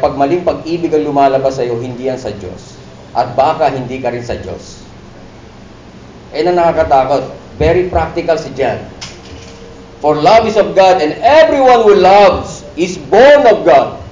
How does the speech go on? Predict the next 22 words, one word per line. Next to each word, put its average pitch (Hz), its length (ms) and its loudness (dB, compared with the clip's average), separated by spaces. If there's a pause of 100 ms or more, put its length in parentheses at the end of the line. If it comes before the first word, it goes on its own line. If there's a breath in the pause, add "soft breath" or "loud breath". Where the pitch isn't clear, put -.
(640)
and 180 240 2
knows 202 320 4
God." 139 400 0
Nakita 135 400 -4
niyo 135 160 -6
po? 196 320 -4 (1400)
Nakita 156 400 -4
niyo 151 160 -4
po? 180 240 -4
Ang 135 160 -12
tunay 202 480 0
na 175 160 -4
anak 160 240 -2
ng 165 160 -4
Diyos, 151 240 0
marunong 151 480 -4
magmahal 135 640 -2
pagkat 143 480 -4
naranasan 147 560 -2
niya 147 80 -12
yung 143 160 -8
pag-ibig 135 480 -12